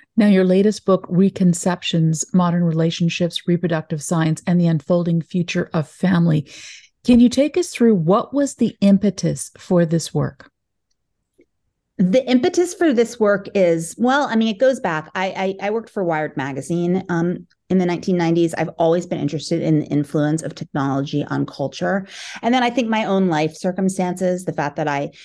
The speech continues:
Speaker 2: you know, was very focused on my career as a journalist.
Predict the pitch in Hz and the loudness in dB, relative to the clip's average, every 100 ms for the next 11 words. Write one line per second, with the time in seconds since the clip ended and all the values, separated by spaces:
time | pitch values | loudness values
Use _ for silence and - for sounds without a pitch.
0 | - - 240 202 175 165 170 165 175 180 | -20 -2 2 2 2 0 0 0 0 -2
1 | 156 165 - 165 156 151 - 156 156 151 | -4 -4 -6 -4 -4 -4 -6 -2 0 0
2 | 151 156 202 214 220 208 196 - - | -2 -4 -4 -2 0 0 -2 -6 -14